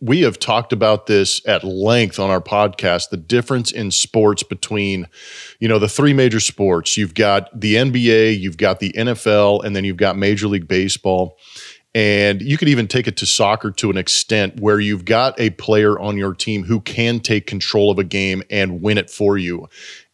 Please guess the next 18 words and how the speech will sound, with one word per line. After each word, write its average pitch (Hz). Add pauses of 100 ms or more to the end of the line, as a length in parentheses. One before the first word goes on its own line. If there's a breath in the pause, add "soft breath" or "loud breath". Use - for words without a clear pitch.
(200)
I 135
feel 139
that 92
baseball 113
is 95
a 95
little 98
bit 95
different. 92
I 101
think 139
you 107
need 104
a 90
couple 131
of 127
those 127
guys, 123